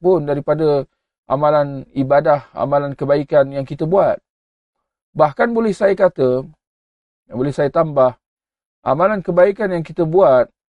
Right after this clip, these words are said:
di dunia bukan fokus utamanya untuk orang-orang di sekeliling kita pun.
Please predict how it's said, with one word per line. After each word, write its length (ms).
di 180
dunia 480
bukan 1300
fokus 480
utamanya 880
untuk 400
orang-orang 480
di 80
sekeliling 320
kita 320
pun. 400